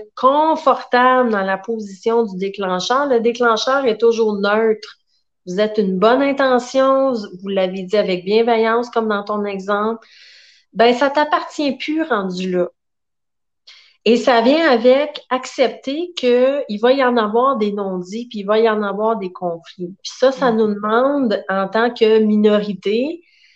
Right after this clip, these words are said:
Speaker 1: de prendre notre place là-dedans, d'assumer ça, de pas le prendre personnel, puis de revenir, d'accepter de, de jaser de ce qui résiste un peu avec les autres. Tu sais, faut arrêter d'avoir peur aussi de la chicane ou,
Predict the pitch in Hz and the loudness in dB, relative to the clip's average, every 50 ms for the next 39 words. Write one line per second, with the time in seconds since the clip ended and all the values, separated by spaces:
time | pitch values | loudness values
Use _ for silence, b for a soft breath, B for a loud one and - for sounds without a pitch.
0 | b b b b _ _ - 190 196 214 214 214 208 - 294 302 320 320 311 277 | b b b b _ _ -2 2 4 4 4 4 0 0 2 4 4 4 4 4
1 | 226 208 - - 262 247 240 269 269 269 - 254 226 196 190 180 180 180 214 220 | 4 2 0 0 2 4 4 4 2 0 -2 -2 0 0 0 -2 -2 -2 -2 0
2 | 226 233 226 226 262 285 - - - 269 247 247 220 214 - - 247 240 240 233 | 0 0 2 0 0 0 -2 -6 -4 -2 2 2 2 0 0 -2 0 0 2 2
3 | 202 220 262 - 262 277 269 - - 277 269 240 247 226 202 - - 220 202 202 | 0 0 0 0 0 -2 -2 -4 -2 -2 -2 0 0 -2 -2 -2 -6 -6 -6 -4
4 | 208 226 240 247 240 190 185 196 190 180 190 185 196 214 202 185 185 190 196 202 | -2 -2 -2 -4 -4 -4 -4 -4 -4 -4 -4 -2 0 0 0 0 0 -2 -2 -2
5 | 208 202 196 226 233 226 - - - 240 233 247 - - 302 320 320 220 220 226 | -2 -2 0 -2 -2 -4 -4 0 0 0 0 0 -4 -6 -4 0 2 2 4 4
6 | 190 170 - 180 185 185 180 180 185 185 180 240 262 277 269 254 233 214 208 202 | 2 -2 -2 -4 -2 0 0 0 0 2 2 4 4 6 6 6 4 2 0 0
7 | 233 285 320 320 226 277 196 - - - - - - - 220 202 185 - 214 208 | -2 -2 0 2 2 2 2 2 -2 -12 -18 -18 -12 -8 -6 -6 -4 -2 -2 -2
8 | 196 175 175 196 233 247 247 247 254 - 208 180 175 170 165 170 - 208 214 214 | -2 -2 -4 -2 -2 0 0 -2 -4 -6 -8 -6 -6 -6 -8 -8 -4 -4 -2 -2
9 | 202 180 165 - 175 180 - - 185 180 180 175 175 185 180 190 196 202 _ _ | -2 -2 -4 -6 -10 -20 -14 -8 -4 -4 -4 -4 -4 -4 -4 -4 -6 -12 _ _
10 | - - 233 226 - 247 226 214 214 226 226 285 302 294 240 196 180 185 175 165 | -8 -8 -8 -4 0 0 0 0 0 -2 -4 -2 0 2 2 2 2 2 2 0
11 | - - 208 196 208 220 226 226 220 208 208 B B B B B B B B - | 0 0 0 0 2 2 0 0 -2 -4 -6 B B B B B B B B -12
12 | 196 190 185 - - - 226 226 208 214 196 175 175 - - - - - - 214 | -10 -10 -10 -10 -12 -10 -8 -6 -2 -2 -2 0 0 0 0 0 0 0 0 0
13 | 202 202 208 208 214 208 202 196 185 180 175 175 | 2 2 2 2 2 2 0 0 -2 -2 -4 -6